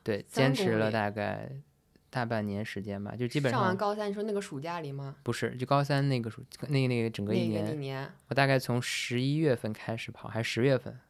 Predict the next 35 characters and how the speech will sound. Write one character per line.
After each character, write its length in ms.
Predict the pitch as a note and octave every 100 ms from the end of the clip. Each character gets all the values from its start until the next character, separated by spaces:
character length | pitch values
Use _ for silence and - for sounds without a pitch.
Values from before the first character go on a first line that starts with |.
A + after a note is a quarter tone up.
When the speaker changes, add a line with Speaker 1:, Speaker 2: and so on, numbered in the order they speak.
| _ _
Speaker 1:
有 100 | A#2
点 140 | G#2+
忘 140 | A2 G#2+
掉 120 | G#2
了。 60 | A3
Speaker 2:
那 40 |
这 120 | A3 C#4
个 80 |
三 180 | A3 G3+
公 140 | G3 F#3+
里 80 |
是 120 | D3 -
户 160 | -
外 120 | E3+
跑 240 | C#3+ - C3+
了？ 140 | - -
Speaker 1:
户 160 | - C3
外 140 | A#2
跑， 200 | A2 A2 E3+ F#3
Speaker 2:
<laughs> 240 | - - -
Speaker 1:
啊， 220 | A#2 A2
因 80 | A#2+
为 80 | C#3
北 180 | A#2+ G#2
方 180 | C3
的 60 | C3
户 140 | B2+
外 100 | A#2+
特 140 | A#2+ B2
别 100 | A2+
冷， 160 | G#2+ A2 - _
Speaker 2:
嗯。 160 | F#3+
Speaker 1:
所 80 | F#3+
以 100 | A#2
就 120 | A2+